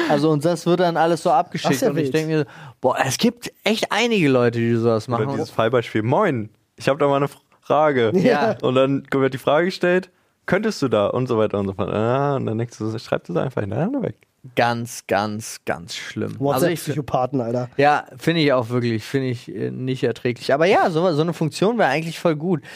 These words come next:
Speaker 1: weil du willst ja auch, also das ist ja der, dieser Punkt in der aktuellen Welt, ist ja immer dieses dauerhafte Erreichen. Ich erinnere mich noch, ich hab mal mit, äh, 'nem, 'nem Geschäftsführer damals darüber geredet, als, als diese Smartphone-Nummer noch relativ neu war.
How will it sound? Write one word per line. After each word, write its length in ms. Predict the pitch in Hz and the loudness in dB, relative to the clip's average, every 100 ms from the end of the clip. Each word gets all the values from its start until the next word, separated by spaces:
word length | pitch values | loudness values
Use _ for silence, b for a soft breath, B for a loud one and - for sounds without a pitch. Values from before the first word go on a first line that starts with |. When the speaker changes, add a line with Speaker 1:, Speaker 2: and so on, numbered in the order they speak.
| 175 127 | -8 2
Speaker 1:
weil 160 | 151 | 4
du 160 | 160 139 | 4 2
willst 320 | 165 233 - | 2 2 0
ja 240 | 220 143 110 | 2 2 2
auch, 300 | 143 151 B B 120 | 2 0 B B -2
also 160 | 127 139 | 2 2
das 120 | 151 | 2
ist 40 | |
ja 100 | 147 | 2
der, 160 | 127 113 | 2 0
dieser 380 | - 117 117 107 | -2 0 0 0
Punkt 340 | - 165 165 | -2 -2 -2
in 120 | 139 | 0
der 120 | 131 | 0
aktuellen 680 | 110 127 135 113 127 131 127 | 0 0 0 2 0 -2 0
Welt, 260 | 127 135 143 | 0 2 -2
ist 140 | - | -4
ja 80 | 120 | -4
immer 180 | 117 120 | -2 -4
dieses 400 | 120 117 117 - | -4 -6 -8 -2
dauerhafte 460 | 113 131 127 123 117 | 0 2 0 0 0
Erreichen. 400 | 113 117 139 117 | 2 0 -2 -2
Ich 120 | 117 | 0
erinnere 360 | 98 - 170 | 2 2 2
mich 240 | 139 120 120 | 0 -2 0
noch, 240 | 123 - B 208 B | -2 -2 B -14 B
ich 80 | - | -4
hab 80 | 135 | -2
mal 200 | 139 131 | 0 0
mit, 320 | 127 123 - - | 0 -2 -4 0
äh, 260 | 117 120 | 2 2
'nem, 480 | 120 117 117 117 117 | 2 0 -2 -4 -4
'nem 220 | 113 117 | -4 -6
Geschäftsführer 640 | 113 - 156 - - 135 123 | -6 -4 -4 -4 -2 0 0
damals 380 | 117 120 117 - | 0 -2 -4 -2
darüber 320 | 117 120 117 | -2 0 0
geredet, 400 | 113 120 131 127 | 0 2 2 2
als, 400 | 110 - - - | -2 -4 -10 -2
als 220 | 113 - | -2 -2
diese 140 | 120 110 | -4 -4
Smartphone-Nummer 800 | 131 143 - 143 123 113 110 | 0 -2 0 -4 -2 -2 -2
noch 200 | 110 104 | -4 -2
relativ 400 | 127 127 120 123 | 0 0 -2 -8
neu 260 | 127 131 131 | -2 0 2
war. 240 | 117 135 | 0 -2